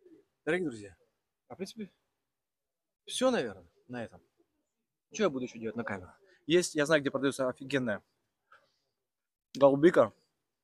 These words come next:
но вкуснейшая. Поэтому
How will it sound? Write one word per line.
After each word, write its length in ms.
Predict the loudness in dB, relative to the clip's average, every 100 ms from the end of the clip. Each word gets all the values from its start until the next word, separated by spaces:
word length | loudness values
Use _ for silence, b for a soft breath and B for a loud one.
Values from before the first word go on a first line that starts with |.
| _ -18 0
но 160 | 2
вкуснейшая. 540 | 2 6 6 6 4 -8 _ _ _ _ _ _ _ _ -20 -20 -20 -20 -18 -6
Поэтому 420 | -2 0 0 0